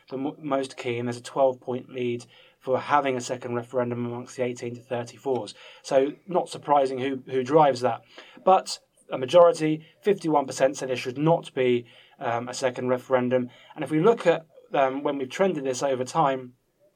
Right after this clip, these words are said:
in March it was fifty-two percent, in December it was fifty, fifty-two percent. So there's not really much change on this. And I guess, folks, this sort of shows really that this idea of a second referendum, I'll come to you, Mark, given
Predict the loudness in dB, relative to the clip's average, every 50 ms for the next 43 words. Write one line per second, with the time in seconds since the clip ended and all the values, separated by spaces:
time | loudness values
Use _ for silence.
0 | _ -18 -12 -8 -6 -2 2 4 6 4 4 2 -2 -12 -12 -10 -6 -4 -4 -4
1 | -6 -10 -8 -2 0 0 0 0 -4 -4 0 2 2 2 0 -4 -12 -20 -20 -20
2 | _ -18 -14 -12 -2 2 4 4 4 4 0 -2 -2 -2 -6 -8 -8 -8 -8 -8
3 | -10 -12 -12 -12 -12 -10 -10 -10 -10 -10 -10 -12 -12 -12 -14 -16 -14 -8 -6 -6
4 | -6 -6 -6 -4 -2 -2 -2 -2 -2 0 2 2 2 0 -6 -18 -20 -20 _ _
5 | -2 0 0 0 2 0 2 2 2 0 0 4 6 6 6 6 4 2 -2 -2
6 | -2 -2 -4 -6 -8 -4 -2 -2 -2 -2 -2 -2 -2 -2 -2 -4 -8 -10 -8 -6
7 | -6 -2 0 0 -2 0 2 2 2 2 2 -6 -10 -12 _ -20 -20 -20 -20 _
8 | -8 -2 -2 -2 0 0 0 0 0 2 2 2 2 2 0 0 2 4 6 6
9 | 4 4 0 0 -2 -2 2 2 2 2 4 6 8 8 8 6 4 0 0 0
10 | 0 0 -2 0 -2 -2 -2 -4 -4 -4 -4 -4 -4 -4 -4 -4 -4 -4 -4 -6
11 | -6 -8 -8 -6 -6 -4 -4 -6 -6 -6 -8 -8 -8 -8 -10 -10